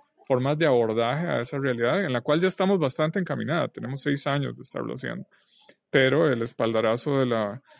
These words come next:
de, de la institución más grande y más importante, ¿verdad? Eh, no electoral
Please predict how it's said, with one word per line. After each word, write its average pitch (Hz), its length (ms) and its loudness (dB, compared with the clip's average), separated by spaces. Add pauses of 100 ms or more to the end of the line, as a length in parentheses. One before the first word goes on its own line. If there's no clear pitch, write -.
(180)
de, 117 180 0
de 139 260 -6
la 120 100 2
institución 151 880 0 (260)
más 151 380 0
grande 151 600 0 (500)
y - 80 -10
más 143 300 0
importante, 143 1040 -4 (480)
¿verdad? 120 500 -2 (140)
Eh, 110 580 -4
no 139 260 2
electoral 123 800 -2